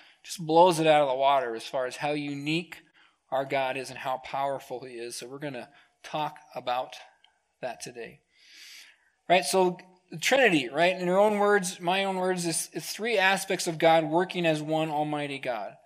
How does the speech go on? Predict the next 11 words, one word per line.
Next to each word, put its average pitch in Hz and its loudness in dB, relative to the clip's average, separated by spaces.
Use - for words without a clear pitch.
And 170 4
it 180 6
contains 208 -2
some 170 -4
theological 175 4
terms, 170 -4
um, 135 -12
omnipotent, 185 -2
omniscient, 175 -2
and 156 -8
omnipresent 151 -2